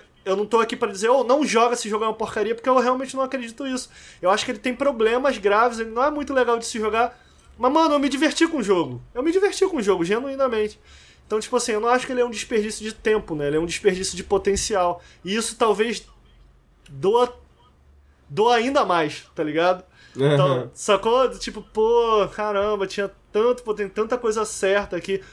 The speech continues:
Speaker 1: Talvez se ele errasse num monte de coisa, falar, "Ah, esse jogo é uma merda", tá ligado? Mas não, ele acerta tan-, tanto, tanto em tanta coisa, que é muito triste, é, é, é, que ele erre numa das coisas que ele mais investe, que é essa parte de combate.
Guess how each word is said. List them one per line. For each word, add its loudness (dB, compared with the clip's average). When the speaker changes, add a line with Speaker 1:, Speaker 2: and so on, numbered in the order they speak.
Speaker 1:
Talvez 2
se 2
ele 0
errasse 2
num -2
monte 0
de -8
coisa, -2
falar, 2
"Ah, 2
esse -6
jogo -6
é 0
uma 0
merda", 0
tá -6
ligado? 0
Mas -6
não, 2
ele 6
acerta 0
tan-, 0
tanto, 0
tanto -2
em -8
tanta -2
coisa, -2
que -4
é 2
muito 0
triste, -4
é, 2
é, 2
é, -4
que 0
ele 4
erre 6
numa -4
das 0
coisas 0
que -10
ele -10
mais 0
investe, 0
que -8
é -4
essa -8
parte -4
de -20
combate. -2